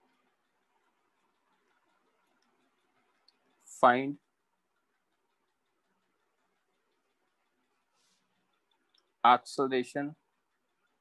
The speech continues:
and friction for different values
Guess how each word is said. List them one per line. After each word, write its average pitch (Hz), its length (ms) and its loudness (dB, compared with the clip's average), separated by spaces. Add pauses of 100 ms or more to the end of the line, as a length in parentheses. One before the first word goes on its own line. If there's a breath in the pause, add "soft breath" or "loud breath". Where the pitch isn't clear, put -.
(600)
and 127 440 2 (1700)
friction 123 600 -8 (1900)
for 123 300 6 (2250)
different 131 580 -2 (4000)
values 120 760 2